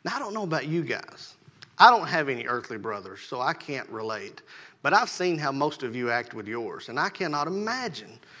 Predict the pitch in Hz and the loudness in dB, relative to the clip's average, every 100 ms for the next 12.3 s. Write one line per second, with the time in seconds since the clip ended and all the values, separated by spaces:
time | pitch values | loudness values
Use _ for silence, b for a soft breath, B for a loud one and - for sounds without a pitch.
0 | B B 170 156 175 185 160 160 151 180 | B B -2 0 0 0 2 2 0 0
1 | 208 139 143 139 139 147 123 143 135 190 | 0 2 2 2 -2 0 2 2 0 -4
2 | 151 135 127 - - 143 - - - - | -2 -2 -4 -8 -12 -14 -16 -20 -20 -20
3 | _ _ _ _ _ _ _ _ _ _ | _ _ _ _ _ _ _ _ _ _
4 | _ _ - 147 180 - 262 240 208 196 | _ _ -4 2 4 4 2 4 4 4
5 | 180 147 127 160 175 151 131 123 113 143 | 2 0 2 2 4 2 0 -2 -2 0
6 | 147 139 - 113 - 143 143 117 - 214 | 0 -2 -6 -10 -2 -2 -2 -2 2 4
7 | 240 240 214 175 185 160 151 - 214 220 | 6 6 8 6 6 4 -2 4 8 10
8 | 190 156 135 151 156 165 165 - 151 - | 8 6 8 8 8 4 -2 -4 -6 -6
9 | 175 170 151 123 131 123 120 139 139 104 | -4 -2 -2 -2 -4 -4 -4 -2 -2 -6
10 | 104 B B B 220 247 240 220 214 190 | -12 B B B 4 6 8 12 12 10
11 | - B B B - 120 - 220 240 202 | 4 B B B -8 -4 10 12 12 10
12 | 208 196 | 4 0